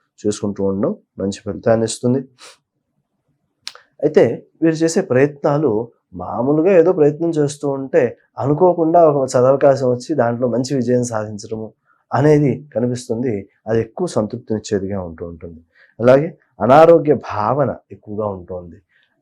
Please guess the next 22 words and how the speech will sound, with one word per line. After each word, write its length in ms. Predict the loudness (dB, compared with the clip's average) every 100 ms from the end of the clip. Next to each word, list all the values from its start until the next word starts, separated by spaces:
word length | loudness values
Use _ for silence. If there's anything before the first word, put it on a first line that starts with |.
| -8
అనారోగ్యం 720 | 0 4 6 4 2 0 2
ఉండడం 360 | 0 0 0 0
వేరు, 280 | 0 -2 -6
అనారోగ్య 400 | -4 -2 -2 -6
భావన 520 | -8 -6 -2 0 -2
వేరు. 240 | -4 -8 -14 _ _ _ _ _
ఈ 100 | 0
అనారోగ్య 520 | 2 6 8 6 4 -2
భావన 800 | -2 0 2 2 0 0 -2 -4 _ _ -12
శరీరంలో 560 | -8 -4 -4 -2 -2
నిస్సత్తువనిస్తుంది, 1120 | -4 -4 -8 -6 -6 -6 -8 -10 -8 -6 -8 -10 _ _
పని 160 | 2 4
ముందరకు 400 | 2 0 0 0
వెళ్ళడానికి 440 | 0 0 -4 -6
ఆటంకాలను 600 | -8 -6 -8 -6 -6 -6
ఇస్తూ 240 | -10 -14 -16
ఉంటుంది. 440 | -14 -12 -12 -12 -16 _ _
కాబట్టి, 540 | -2 -2 -4 -6 -6 -8 _ -18
ఎక్కువ 340 | -16 -6 -4
జాగ్రత్త 420 | 0 0 -2 -8
పడుతూ 300 | -8 -8 -8
ఉండాలి. 540 | -12 -6 -4 -4 -8